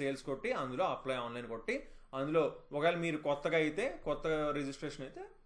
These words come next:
ఫస్ట్ టైమ్ ఓపెన్ చేస్తుంటే న్యూ రిజిస్ట్రేషన్ క్లిక్ చేసి అందులో మీరు అప్లై చేయవలసి ఉంటుందన్నమాట. ఓకేనా? So కింద లింక్స్ అని కూడా, అఫీషియల్ లింక్స్ అని కూడా ఇస్తున్నానండి, తప్పకుండా చూడండి. ఫీ అనేది చూసుకోండి,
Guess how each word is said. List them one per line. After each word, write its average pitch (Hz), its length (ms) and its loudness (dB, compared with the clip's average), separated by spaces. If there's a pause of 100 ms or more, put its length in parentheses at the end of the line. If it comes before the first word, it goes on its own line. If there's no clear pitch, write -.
(180)
ఫస్ట్ 143 220 -2
టైమ్ 160 180 -2
ఓపెన్ 139 280 -4
చేస్తుంటే 127 400 -6 (440)
న్యూ 151 160 0
రిజిస్ట్రేషన్ 147 500 -2
క్లిక్ 120 200 -10
చేసి 208 140 -8
అందులో 120 260 -4
మీరు 117 240 -4 (400)
అప్లై 131 260 -2
చేయవలసి 117 460 -8
ఉంటుందన్నమాట. 110 480 -10 (140)
ఓకేనా? 180 220 -2 (380)
So 185 160 2
కింద 185 200 0
లింక్స్ 190 420 4
అని 190 180 6
కూడా, 190 180 8
అఫీషియల్ 170 440 4
లింక్స్ 160 220 -2
అని 147 100 -2
కూడా 135 140 2
ఇస్తున్నానండి, 123 400 -4
తప్పకుండా 131 440 -4
చూడండి. 123 260 -6
ఫీ 226 240 -6 (100)
అనేది 226 320 2
చూసుకోండి, 175 520 2